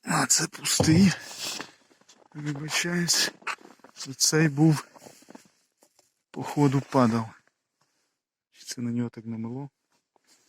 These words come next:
Прилипло, не будемо.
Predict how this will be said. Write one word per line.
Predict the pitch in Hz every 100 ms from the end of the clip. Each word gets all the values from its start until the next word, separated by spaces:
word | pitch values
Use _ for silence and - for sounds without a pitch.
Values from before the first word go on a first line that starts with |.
| _ _ _ - - - _ _ _ _ - - - - - - - - _ _ _ _ _ _ _ _ _ _ _ -
Прилипло, | 170 131 110 131 139 165 185 147 -
не | 151 117
будемо. | 123 139 147